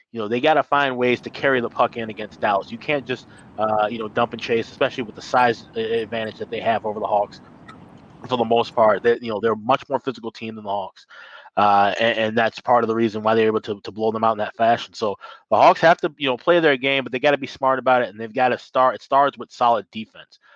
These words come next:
Uh, so if they can get that and they can get the good goaltending from Lankinen, which I, I always feel more comfortable with Lankinen in that than Subban,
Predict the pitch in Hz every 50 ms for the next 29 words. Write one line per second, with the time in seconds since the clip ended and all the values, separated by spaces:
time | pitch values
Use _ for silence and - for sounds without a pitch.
0 | _ _ _ _ _ 98 101 98 92 - 107 101 113 143 143 143 127 135 143 -
1 | _ 135 131 131 123 113 117 110 117 117 110 117 123 120 107 117 120 120 - -
2 | 123 107 - 101 104 113 120 117 - 117 110 107 107 - - 113 110 110 - -
3 | - 113 117 120 117 - - 123 110 113 113 113 - 123 113 104 101 107 101 104
4 | 104 110 113 110 - 110 104 101 98 98 104 107 - - _ - _ _ _ 117
5 | 117 117 - - - 127 120 110 110 101 95 95 90